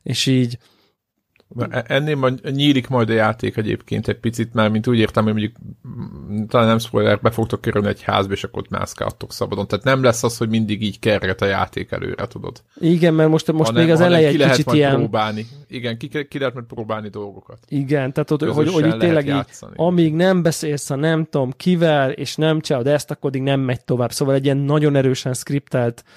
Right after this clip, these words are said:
Speaker 1: ö, dolog van, amiben te lényegében ilyen jól ütemezett quick time eventeket, vagy, vagy ahhoz hasonlóakat, ö, tudsz, ö, beletenni, de, de, de nagyon-nagyon klassz ilyen, ö,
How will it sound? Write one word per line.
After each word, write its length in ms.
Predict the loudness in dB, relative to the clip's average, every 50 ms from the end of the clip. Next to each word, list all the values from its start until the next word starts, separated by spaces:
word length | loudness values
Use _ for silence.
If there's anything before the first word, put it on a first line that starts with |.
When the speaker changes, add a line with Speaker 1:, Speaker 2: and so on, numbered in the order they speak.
| -20 -20 -20 -20 _ _ _ _
Speaker 1:
ö, 240 | -6 -4 -2 -2 -4 -6 -12 -16 -16 -16 -16 -14 -14
dolog 500 | -16 -14 -4 0 2 4 4 4 2 2
van, 160 | 2 0 2 2
amiben 260 | 2 2 2 0 0 0
te 100 | 0 2
lényegében 800 | 2 4 4 4 4 4 2 2 0 0 -2 -2 -2 -2 -2 0
ilyen 200 | 0 0 0 2
jól 240 | 2 2 2 2
ütemezett 640 | 0 -2 -4 -4 -2 -2 -2 -2 -2 -4 -8 _ _ _ _ _ -4
quick 220 | -2 -2 -2 0 0
time 260 | 0 2 2 4 4
eventeket, 640 | 4 4 2 0 0 -2 -2 0 0 -2 -2 -2 -2
vagy, 280 | 0 0 0 -2 -6 -14
vagy 340 | -14 -8 -4 -4 -4 -4 -4 -4
ahhoz 280 | -2 0 0 0 0
hasonlóakat, 920 | -2 -4 -4 -2 0 2 2 2 2 2 0 0 -2 -4 -4 -4 -4 -2
ö, 240 | 0 0 2 2 0 -2 -4 -10 -20 -20 -20 -20 -20 _ _
tudsz, 380 | -2 0 0 0 0 -2 -2 0
ö, 240 | 0 2 2 2 0 -2 _ _ _ _ _ _
beletenni, 640 | -8 -2 0 2 2 2 2 2 2 2 2 2
de, 300 | 2 2 2 0 0 -2 _ _ _ _
de, 240 | -10 -4 -2 -2 0
de 140 | 2 0 2
nagyon-nagyon 580 | 2 4 4 4 4 4 4 2 2 2 0 0
klassz 400 | 0 0 2 2 0 -2 -2 0
ilyen, 340 | 2 2 2 2 2 2
ö, 300 | 2 2 2 4 2 2